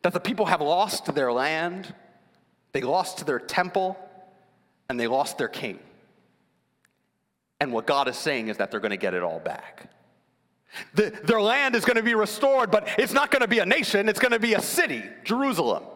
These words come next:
otherwise known as Zion. And at the center of that city is not gonna be a temple. There's not gonna be any need for a temple, a house for the Lord, because the Lord is just gonna be in the whole city. How? We'll see that in a second.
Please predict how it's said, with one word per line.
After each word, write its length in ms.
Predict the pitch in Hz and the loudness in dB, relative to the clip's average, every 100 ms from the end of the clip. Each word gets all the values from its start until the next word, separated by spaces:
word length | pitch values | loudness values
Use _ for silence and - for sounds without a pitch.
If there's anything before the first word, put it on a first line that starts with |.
| - - - | -20 -8 0
otherwise 360 | 143 151 143 | 2 4 2
known 180 | 139 135 | 0 0
as 100 | 123 | 0
Zion. 400 | 131 147 113 82 - - - - | 2 2 2 -2 -6 -14 -8 0
And 100 | 214 | 2
at 140 | 214 | 2
the 60 | 214 | 0
center 460 | - 311 254 226 | 0 0 2 2
of 100 | 196 | 4
that 180 | 196 180 | 2 0
city 460 | - 302 285 151 123 - | -2 0 0 0 -4 -4
is 140 | - 226 | -2 0
not 180 | 339 339 | 0 2
gonna 200 | 254 247 | 0 2
be 160 | 339 | 2
a 60 | 262 | 2
temple. 400 | 330 349 226 - - - - _ _ _ _ _ _ | 2 0 -4 -6 -12 -20 -20 _ _ _ _ _ _
There's 120 | 143 147 | -4 -2
not 100 | 143 | 0
gonna 100 | 139 | 0
be 80 | |
any 140 | 131 127 | 0 -2
need 220 | 185 330 | -4 -4
for 100 | 110 | -6
a 40 | 98 | -6
temple, 320 | - - - - _ _ - | -6 -10 -16 -18 _ _ -2
a 40 | |
house 520 | - 151 123 - - - - - | 0 0 -2 -10 -14 -20 -20 -10
for 120 | 156 | -4
the 60 | 131 | -2
Lord, 320 | 160 131 104 | 0 0 0
because 180 | 131 156 | -2 -2
the 80 | 160 | 2
Lord 220 | 240 202 | 2 2
is 60 | |
just 140 | 175 208 | -2 0
gonna 160 | 156 | 0
be 560 | 131 110 240 185 147 151 | 0 -2 -2 0 -2 0
in 100 | 143 | 0
the 80 | 143 | 0
whole 200 | 151 151 | -2 -4
city. 400 | - 170 95 73 - - _ - | -2 -2 -2 -8 -16 -20 _ -6
How? 380 | - 135 208 330 - - - _ _ _ | 0 0 0 -6 -16 -20 -20 _ _ _
We'll 80 | 95 | -8
see 160 | - 92 | -4 -2
that 160 | 90 92 | 0 -2
in 100 | 104 | -6
a 20 | |
second. 320 | - 311 - | -6 -8 -8